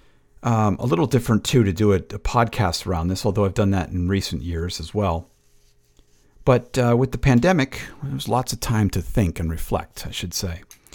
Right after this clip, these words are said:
So my first word, my first theme really was around clarity. And one of the things is that I've been saying a lot within the Internet Society, my employer, where I work,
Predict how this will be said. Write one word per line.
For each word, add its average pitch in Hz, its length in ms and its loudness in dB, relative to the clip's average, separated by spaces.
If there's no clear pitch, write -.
So - 160 2
my 151 80 8
first 262 320 -2
word, 104 340 4
my 120 180 0
first - 360 -4
theme 120 440 4
really 101 220 2
was 95 240 -2
around 107 380 2
clarity. 95 640 -2
And 123 400 6
one 143 280 2
of 220 60 2
the 151 100 2
things 120 400 6
is 104 320 0
that 123 160 2
I've 101 120 0
been 98 120 2
saying 123 300 6
a 104 40 2
lot 95 360 0
within 95 340 0
the 87 140 0
Internet 113 340 4
Society, 80 380 -2
my 90 160 0
employer, 85 440 0
where 90 180 -2
I 90 60 -2
work, 92 400 0